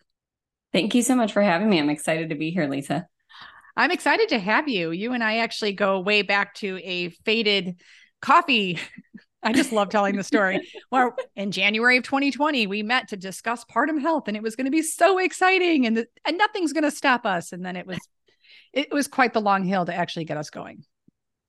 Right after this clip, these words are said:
Speaker 1: Yes, we had a little road bump called the pandemic. Um, but it is interesting. It's so fun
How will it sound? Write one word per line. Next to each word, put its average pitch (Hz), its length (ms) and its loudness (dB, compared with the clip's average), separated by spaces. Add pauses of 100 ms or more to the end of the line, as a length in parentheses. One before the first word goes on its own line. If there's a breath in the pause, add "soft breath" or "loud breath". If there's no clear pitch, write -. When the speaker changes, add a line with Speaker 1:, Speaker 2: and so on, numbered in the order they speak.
(120)
Speaker 1:
Yes, - 500 -2
we 190 80 -2
had 202 160 4
a 202 80 6
little 214 260 4
road 190 280 4
bump 175 260 0
called 165 200 0
the 180 60 -2
pandemic. 170 800 -2 (140)
Um, 156 680 0 (460)
but 160 520 4
it 185 120 2
is 208 160 0
interesting. 190 480 -2
It's 165 140 -6
so 175 140 0
fun 165 580 -2